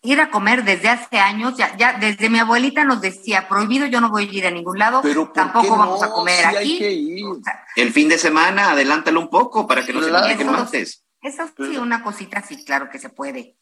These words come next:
Speaker 1: ¿no?
Speaker 3: Celebremos el fin de semana para no
Speaker 1: No.
Speaker 3: complicar nada.
Speaker 2: ¿Tú, tú, Miguelón,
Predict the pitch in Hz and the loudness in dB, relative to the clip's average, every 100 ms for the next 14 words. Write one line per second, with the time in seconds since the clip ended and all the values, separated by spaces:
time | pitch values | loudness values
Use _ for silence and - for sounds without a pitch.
0 | _ 160 190 120 127 151 175 170 127 143 | _ -4 -2 0 0 2 2 0 0 0
1 | 143 135 117 117 107 95 101 104 - 113 | 0 -2 -2 -2 -2 -4 -2 -2 -2 -4
2 | 107 - 95 85 160 185 190 - 196 220 | -4 -2 -4 -2 0 0 -2 -2 0 0
3 | 220 190 190 208 | 0 0 0 0